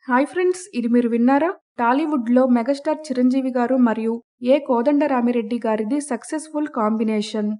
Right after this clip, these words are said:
వీరిద్దరి కాంబినేషన్‌లో ఇరవై మూడు చిత్రాలు వచ్చాయి.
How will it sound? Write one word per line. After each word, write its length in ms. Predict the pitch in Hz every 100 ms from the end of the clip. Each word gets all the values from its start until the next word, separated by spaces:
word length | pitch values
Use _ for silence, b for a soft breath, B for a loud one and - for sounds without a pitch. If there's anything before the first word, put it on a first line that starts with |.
| - 233
వీరిద్దరి 440 | 240 247 247 349
కాంబినేషన్‌లో 880 | 339 233 240 277 285 277 247 233 285
ఇరవై 320 | 240 220 233
మూడు 220 | 240 240
చిత్రాలు 460 | 247 240 - 294 294
వచ్చాయి. 560 | 254 262 233 214 214